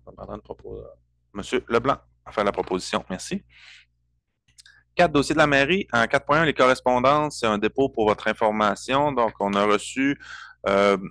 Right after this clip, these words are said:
quatre lettres de l'U R L S, l'Unité régionale loisirs et sports, pour confirmer, euh, des financements pour différentes initiatives. On avait déposé des demandes d'aide financière.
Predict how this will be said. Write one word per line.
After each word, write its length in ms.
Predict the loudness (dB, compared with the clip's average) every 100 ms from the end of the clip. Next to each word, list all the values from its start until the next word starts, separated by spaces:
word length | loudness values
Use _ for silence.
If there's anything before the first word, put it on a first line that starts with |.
| _ _ _ 0
quatre 260 | 0 0
lettres 420 | 0 0 -2 -12 -4
de 80 | -2
l'U 180 | 2
R 140 | 2 2
L 120 | 0
S, 200 | -4 -6
l'Unité 460 | -6 -6 -4 -2 0
régionale 400 | 0 0 0 2
loisirs 320 | 0 0 -4
et 40 |
sports, 380 | -2 2 2 2
pour 140 | -4
confirmer, 600 | -2 0 0 -2 -2 0
euh, 220 | 2 2 0
des 240 | -4 -6
financements 640 | -8 -4 -2 -4 -4 -4
pour 160 | -4 -10
différentes 380 | -4 0 0 -2
initiatives. 480 | -6 -4 -6 -8 -4
On 60 |
avait 180 | 0 0
déposé 340 | 0 -2 -4 -4
des 100 | -2
demandes 320 | -2 0 0
d'aide 140 | -4
financière. 640 | -2 -4 -4 0 2 0